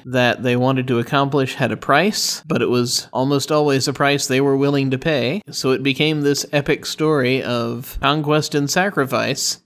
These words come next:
and working to save the world. And I had a really good time with it. It was a lot of fun, and the success that the group I was playing with had with it is kind of making me want to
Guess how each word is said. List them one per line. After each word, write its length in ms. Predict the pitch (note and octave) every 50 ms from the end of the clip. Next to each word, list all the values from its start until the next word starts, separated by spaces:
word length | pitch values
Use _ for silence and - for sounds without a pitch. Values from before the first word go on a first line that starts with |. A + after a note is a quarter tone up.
| _
and 320 | - B2 B2+ C3 C3 C3 C3
working 380 | C3+ D3+ D3+ - E3+ D#3+ D#3+
to 80 | D#3+ D#3
save 300 | - - E3+ F3 E3+ D#3+
the 100 | D#3+ E3
world. 460 | F3 G#3 A3 E3 G#2 A1+ - - - _ _ _ _
And 320 | - B2+ C3 C3 C3 B2+
I 180 | - A#2 F3 B3+
had 200 | D#4 C#4+ A#3+ G#3
a 60 | F#3+
really 180 | F3+ F#3+ G3+ G3+
good 180 | G3 G#3 G3
time 280 | F#3 A3 A3+ B3 A#3 F#3
with 160 | B2 A2+ -
it. 240 | F#2+ - - _ - _ _
It 160 | _ C3+ C#3 C#3
was 200 | C3+ C#3+ C3 C3+
a 60 | C3
lot 260 | C3 C3 D3 F3+ G3+
of 100 | G#3+ F#3+
fun, 500 | - - B2+ B2+ B2+ C3 E3+ G#3+ G3 - _
and 320 | - D3 D3 D3 C#3+ D3 C3+
the 160 | C#3+ D3+ C#3+
success 560 | - - - F3+ - - G#3+ A3+ G#3 - -
that 380 | - D#3 D3 C#3+ C#3 - C3+ C3+
the 80 | C#3
group 260 | C3+ E3 F3 E3+ E3+
I 80 | E3+ C#3+
was 160 | C#3 C#3 B2+
playing 320 | - - D#3+ E3 D#3+ C#3+ C3
with 160 | B2+ B2+ B2+
had 240 | - E3+ F3 E3+ D3
with 140 | B2+ B2 A2+
it 220 | A2+ G#2 - - _
is 300 | C#3 C3+ C3+ C3+ C3+ -
kind 260 | - G#3 A#3+ C4 B3+
of 80 | A3
making 320 | F#3+ F3+ F3 E3 F3 E3+ D3+
me 140 | C#3+ C#3 C#3
want 420 | C#3 C#3+ D3+ D3 C#3+ - - - -
to 440 | - C3+ B2+ B2+ B2 A#2+ B2 B2+